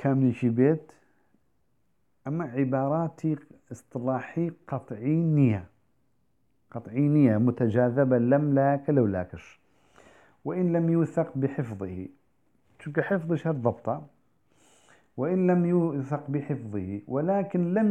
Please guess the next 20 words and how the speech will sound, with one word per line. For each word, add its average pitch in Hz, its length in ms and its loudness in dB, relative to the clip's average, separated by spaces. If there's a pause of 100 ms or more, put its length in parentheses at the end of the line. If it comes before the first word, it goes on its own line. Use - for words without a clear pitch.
يبعد 147 600 0
عن 139 200 -2
درجة 139 440 2
الضابط. 98 380 -2 (140)
المهم، 139 540 0 (640)
لە 131 60 2 (100)
ضابط 147 260 2 (100)
دابزیوە 156 580 2
یان 123 220 2
نا؟ 151 80 0 (880)
دابزیوە. 92 560 -10 (1200)
ئەگە 170 320 0
لە، 151 80 2 (280)
لە 135 80 2 (100)
ضابط 135 280 2
دابزی، 117 1000 0 (1500)
ئەجێتە 143 240 -6
ناو 170 220 0
کام 139 320 0
مەرتەبە؟ 82 420 -10